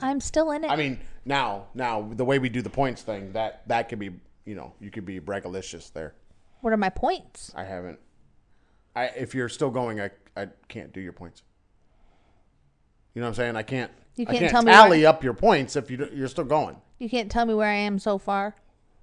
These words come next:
Speaker 2: That would be doing math. I don't wanna do math right now.
Speaker 1: Okay, fair enough. It's math. I can respect that.
Speaker 2: You're, you're, you're, you're, you're, you're up there with the top because you've got, you've got one team that went to the Final Four, and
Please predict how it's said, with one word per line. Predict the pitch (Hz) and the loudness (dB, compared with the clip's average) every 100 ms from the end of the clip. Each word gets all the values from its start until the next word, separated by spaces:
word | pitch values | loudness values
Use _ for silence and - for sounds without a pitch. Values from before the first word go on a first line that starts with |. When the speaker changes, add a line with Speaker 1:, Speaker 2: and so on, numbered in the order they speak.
| _ _ _ _ _ - | _ _ _ _ _ -20
Speaker 2:
That | 113 | -16
would | 120 | -14
be | 113 | -14
doing | 107 107 98 | -12 -10 -10
math. | 95 85 - | -12 -14 -18
I | 90 | -20
don't | 123 | -16
wanna | 135 | -16
do | 95 | -18
math | 82 71 - | -18 -20 -20
right | 52 | -20
now. | - _ _ 240 | -20 _ _ -6
Speaker 1:
Okay, | 220 180 | -6 -6
fair | - 185 | -6 -8
enough. | 175 175 - | -8 -14 -16
It's | 214 - | -18 -10
math. | 180 170 233 214 - - - _ - - _ - _ - - - | -10 -10 -16 -18 -20 -20 -20 _ -20 -20 _ -20 _ -20 -10 -6
I | |
can | 226 233 | -2 0
respect | 208 - 185 - | -2 -2 -6 -6
that. | 196 196 117 | -10 -10 -12
Speaker 2:
You're, | 117 - 90 | -14 -16 -16
you're, | 113 107 - | -16 -16 -16
you're, | 123 123 107 | -14 -14 -14
you're, | 107 120 123 - | -12 -12 -12 -14
you're, | 107 120 120 - 104 | -14 -12 -14 -14 -12
you're | 131 | -10
up | 143 - | -10 -8
there | 123 | -6
with | 107 - | -6 -6
the | |
top | 135 120 - - | -4 -4 -4 -10
because | 110 107 101 95 | -10 -10 -10 -12
you've | 127 120 | -14 -8
got, | 117 107 87 - - - - - - - - | -6 -6 -8 -14 -16 -16 -16 -18 -16 -18 -16
you've | 104 101 | -14 -8
got | 110 87 - - - - | -8 -8 -14 -20 -16 -12
one | 107 | -12
team | 107 120 107 | -10 -10 -10
that | |
went | 101 107 | -10 -12
to | 104 | -12
the | |
Final | 95 107 104 - | -12 -10 -12 -14
Four, | 104 104 104 101 101 90 | -14 -10 -8 -8 -8 -10
and | 73 | -14